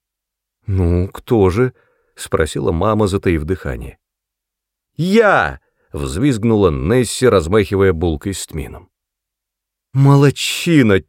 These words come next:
честное слово!» сказала мать. «Отец будет доволен».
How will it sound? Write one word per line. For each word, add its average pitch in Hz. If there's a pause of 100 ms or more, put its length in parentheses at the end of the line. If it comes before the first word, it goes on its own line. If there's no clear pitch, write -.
честное 175
слово!» 135 (240)
сказала 87
мать. 65 (380)
«Отец 131
будет 98
доволен». 90